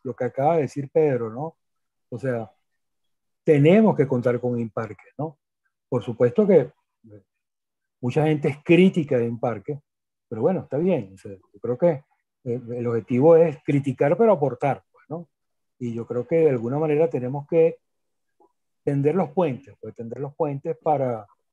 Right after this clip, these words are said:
para que efectivamente Imparque responda a criterio de muchos un poco mejor a la, a las solicitudes y a, y a los planteamientos de lo que es la conservación y el cuidado de los parques nacionales. Y yo creo que es labor ciudadana, y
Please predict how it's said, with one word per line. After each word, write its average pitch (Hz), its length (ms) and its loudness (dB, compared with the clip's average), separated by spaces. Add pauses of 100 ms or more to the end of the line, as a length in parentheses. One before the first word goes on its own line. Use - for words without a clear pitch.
(200)
para 120 240 -4
que 120 100 -6
efectivamente 135 1040 -2
Imparque 123 800 -2 (500)
responda 156 840 0 (360)
a 120 140 -12
criterio 123 440 0
de 151 60 4
muchos 143 320 0
un 143 120 -2
poco 139 260 -2
mejor 131 460 2 (400)
a 120 100 -2
la, 113 100 -2
a 120 160 -8
las 110 160 -6
solicitudes 123 880 4
y 110 100 -4
a, 117 140 0
y 117 60 -8
a 113 60 0
los 110 140 -6
planteamientos 113 720 -2 (380)
de 123 120 0
lo 113 140 2
que 113 160 0
es 107 140 -6
la 135 100 4
conservación 123 640 -2
y 135 40 0
el 135 100 -2
cuidado 127 220 2
de 131 60 2
los 123 120 -4
parques 117 260 -8
nacionales. 135 460 -2 (480)
Y 135 100 -4
yo 123 100 0
creo 131 140 -4
que 185 100 -2
es 190 60 2
labor 156 280 4
ciudadana, 147 560 0
y 107 80 -16